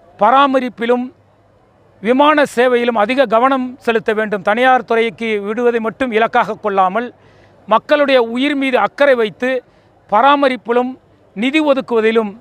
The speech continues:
அதிக கவனம் செலுத்த வேண்டும் என மத்திய அரசாங்கத்திற்கு கோரிக்கையாக வைத்துக் கொள்கின்றோம். அதே போல, வட மாநிலங்களில் லவ் ஜிஹாத் என்கின்ற பெயரில் ஏராளமான, ஆயிரத்துக்கும் மேற்பட்ட இஸ்லாமியர்கள் கைது செய்யப்பட்டிருக்கிறார்கள். அதில் ஒரு சம்பவம், அகமது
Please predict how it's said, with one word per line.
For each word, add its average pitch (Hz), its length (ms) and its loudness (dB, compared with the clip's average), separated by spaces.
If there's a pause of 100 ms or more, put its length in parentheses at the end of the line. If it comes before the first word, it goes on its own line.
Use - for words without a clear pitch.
அதிக 254 320 0
கவனம் 247 340 0
செலுத்த 226 300 -2
வேண்டும் 202 220 -2
என 196 200 2
மத்திய 185 240 -2
அரசாங்கத்திற்கு 190 880 -4
கோரிக்கையாக 196 440 0
வைத்துக் 170 280 -6
கொள்கின்றோம். 185 480 -4 (720)
அதே 233 240 4
போல, 240 240 0
வட 220 200 2
மாநிலங்களில் 226 640 -2
லவ் 226 280 0
ஜிஹாத் 233 260 0
என்கின்ற 202 380 -4
பெயரில் 202 440 -4 (800)
ஏராளமான, 240 800 2
ஆயிரத்துக்கும் 247 440 0
மேற்பட்ட 226 400 -4
இஸ்லாமியர்கள் 233 520 -2
கைது 220 340 -2
செய்யப்பட்டிருக்கிறார்கள். 185 960 -2
அதில் 208 260 0
ஒரு 202 140 0
சம்பவம், 208 480 -2 (720)
அகமது 262 360 0